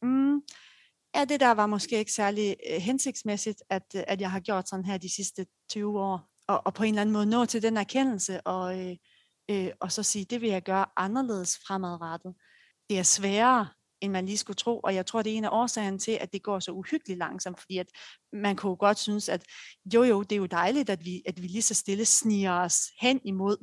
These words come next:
en, en forståelse af etik i forbindelse med hestehold. Men, men det er godt nok frustrerende langsomt,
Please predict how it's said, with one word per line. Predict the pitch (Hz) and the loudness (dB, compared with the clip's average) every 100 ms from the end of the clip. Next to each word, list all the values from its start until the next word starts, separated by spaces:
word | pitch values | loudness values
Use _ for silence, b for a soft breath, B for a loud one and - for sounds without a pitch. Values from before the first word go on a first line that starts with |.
| _ _ 190 | _ _ -8
en, | 180 - | -8 -6
en | 190 | -8
forståelse | - 185 - 226 196 196 | -4 -4 2 4 4 2
af | 180 | 0
etik | 190 - 220 226 - | -2 -2 -2 -2 -8
i | 180 175 | -10 -8
forbindelse | - 185 190 180 | -6 -4 -4 -4
med | 185 | -4
hestehold. | 196 202 180 180 175 _ _ _ _ _ _ _ 196 | -2 -4 -4 -6 -8 _ _ _ _ _ _ _ -6
Men, | 196 - - | -6 -6 -4
men | 202 202 | -2 -2
det | 185 190 | -2 -2
er | |
godt | 175 202 220 | 2 2 2
nok | 202 | 0
frustrerende | - 175 - 240 277 208 165 - | -4 -4 -2 2 2 2 -4 -10
langsomt, | 175 - - | -12 -12 -12